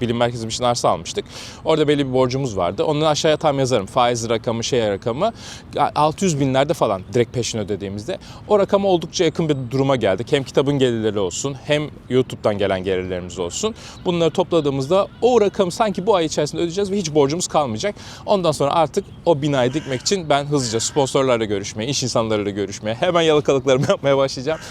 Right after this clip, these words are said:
Ve inşallah bir buçuk iki sene içerisinde o binayı da faaliyete en geç geçireceğimize inanıyorum. Şimdi üçüncü güzelimsi haberimize gelirsek hocam. Ben aslında hani çok fazla bahsetmiyorum, çok fazla şey yapmıyorum ama ben neredeyse her iki haftada bir, e,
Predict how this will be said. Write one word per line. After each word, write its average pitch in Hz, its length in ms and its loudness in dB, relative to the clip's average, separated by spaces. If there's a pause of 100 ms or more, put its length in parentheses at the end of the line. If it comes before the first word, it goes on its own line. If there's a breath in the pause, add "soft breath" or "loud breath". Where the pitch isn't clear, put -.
(220 loud breath)
Ve 170 100 4
inşallah 135 500 2
bir 170 120 2
buçuk 127 180 -4
iki 131 100 -2
sene 123 240 2
içerisinde 127 280 0
o 131 180 0
binayı 117 300 2
da 143 60 -2
faaliyete 107 500 0
en 127 180 -2
geç 135 200 -2
geçireceğimize 117 720 -2
inanıyorum. 90 720 -4 (360 loud breath)
Şimdi 277 200 -4
üçüncü 202 600 0 (140)
güzelimsi 214 880 2
haberimize 117 520 0
gelirsek 104 420 -4
hocam. 98 240 -4 (380 loud breath)
Ben 240 120 2
aslında 175 320 2
hani 139 160 2
çok 139 180 -2
fazla 120 280 2
bahsetmiyorum, 107 560 -2
çok 101 160 -4
fazla 101 220 -2
şey 117 120 0
yapmıyorum 107 420 -2
ama 107 200 -2 (300 loud breath)
ben 165 160 2
neredeyse 156 260 0
her 180 80 0
iki 151 180 -4
haftada 107 360 -2
bir, 160 160 -4
e, 117 320 -4